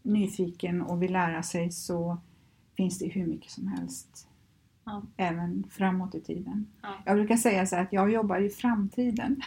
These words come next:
Speaker 2: Mm. Ja, men det är verkligen så.
Speaker 1: <laughs> Ja. Mm. Och idag så är ju du, eh, på Clas Ohlson. Berätta lite.
Speaker 2: Mm. Jag har varit här nu i ett halvår. Eh, jag jobbar som idag som commercial manager.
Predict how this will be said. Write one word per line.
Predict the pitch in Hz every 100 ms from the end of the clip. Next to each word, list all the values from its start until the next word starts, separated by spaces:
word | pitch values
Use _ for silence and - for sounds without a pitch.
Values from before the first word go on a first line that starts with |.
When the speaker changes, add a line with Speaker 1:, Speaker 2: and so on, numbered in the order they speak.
| - -
Speaker 2:
Mm. | 214 247 - - 311 - -
Ja, | -
men | 196 196
det | 233
är |
verkligen | 330 - - -
så. | - -
Speaker 1:
<laughs> |
Ja. | 247 269 208 190 - - _ -
Mm. | 202 196 233 - - - - - -
Och | 240 240
idag | 269 214 254 381 415 185 180 175 -
så | - 240
är | 247
ju | 262 254
du, | 208 220 208 196 202
eh, | 202 202 196
på | -
Clas | - 180 185 - -
Ohlson. | 285 466 - - - 247 175 - -
Berätta | 196 - - -
lite. | 180 196 - - 202 - -
Speaker 2:
Mm. | 240 330 330 - - - -
Jag | 220 240
har | 233
varit | 220 202 196 190
här | 190 175
nu | 175 165
i | 165 165
ett | 156
halvår. | - 180 196 247 330 _ _ - - - _ _ _
Eh, | 185 190 190 190
jag | 190 - - 202
jobbar | 185 180
som | 196
idag | 185 165
som | 175 -
commercial | 170 165 160 175
manager. | 196 214 165 151 120